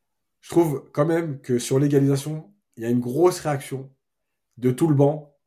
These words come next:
des, enfin, des joueurs qui sont contents, mais les joueurs en général sur le terrain, ils sont toujours contents. Mais même le banc,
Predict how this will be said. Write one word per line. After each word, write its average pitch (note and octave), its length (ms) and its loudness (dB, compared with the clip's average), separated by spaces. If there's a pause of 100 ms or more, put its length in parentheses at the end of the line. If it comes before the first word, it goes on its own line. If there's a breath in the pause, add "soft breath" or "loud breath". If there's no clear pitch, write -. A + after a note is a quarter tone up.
(200)
des, A#2+ 160 2
enfin, A#2+ 200 -6
des E3 160 8
joueurs E3+ 240 6
qui - 80 -12
sont B2 100 -8
contents, C#3+ 300 -2
mais B2+ 100 2
les B2 120 2
joueurs C#3 160 2
en B2+ 80 0
général B2 320 -2
sur C3 120 -10
le - 60 -12
terrain, B2 340 -6
ils G2+ 80 -10
sont G#2 140 -16
toujours A#2 240 -12
contents. B2+ 300 -12 (520 soft breath)
Mais B2 140 2
même F#3 200 4
le D#3+ 160 6
banc, E3+ 460 0